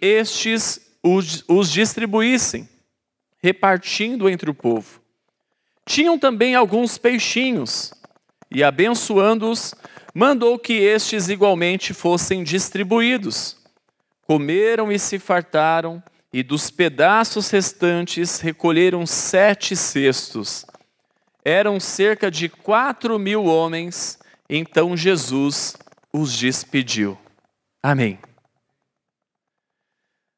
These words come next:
Meus amados, nós estamos aqui diante de uma repetição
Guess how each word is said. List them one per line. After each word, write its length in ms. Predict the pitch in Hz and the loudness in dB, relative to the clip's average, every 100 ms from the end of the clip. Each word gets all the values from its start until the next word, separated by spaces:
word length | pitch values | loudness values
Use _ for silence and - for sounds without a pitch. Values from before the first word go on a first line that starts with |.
| _ _ _ | _ _ _
Meus 180 | - 262 | -2 0
amados, 420 | 285 285 269 220 | 2 2 2 2
nós 180 | 220 247 | 2 0
estamos 480 | 254 - 254 254 220 | 0 -2 -2 0 0
aqui 400 | 214 - 220 226 | -2 -2 -4 -2
diante 800 | 180 220 196 208 220 - - 208 | -2 -2 2 2 0 -4 -6 -6
de 280 | 147 165 214 | -4 -4 -2
uma 280 | 233 233 214 | 0 4 4
repetição 1120 | 190 269 285 269 269 254 - - 143 156 | 4 0 2 -2 0 -2 -2 0 0 0